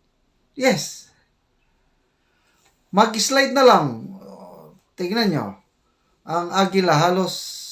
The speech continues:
hindi niya, hindi gumagalaw. Ah, hindi gumagalaw ang pakpak niya. Ano lang siya, ah,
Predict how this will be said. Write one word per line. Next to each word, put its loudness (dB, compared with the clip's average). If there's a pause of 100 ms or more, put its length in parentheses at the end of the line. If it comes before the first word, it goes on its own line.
(840)
hindi -2
niya, -4
hindi -4
gumagalaw. -4 (840)
Ah, -10
hindi -8
gumagalaw -4
ang -6
pakpak -8
niya. -6 (480)
Ano -4
lang -4
siya, -8 (400)
ah, -4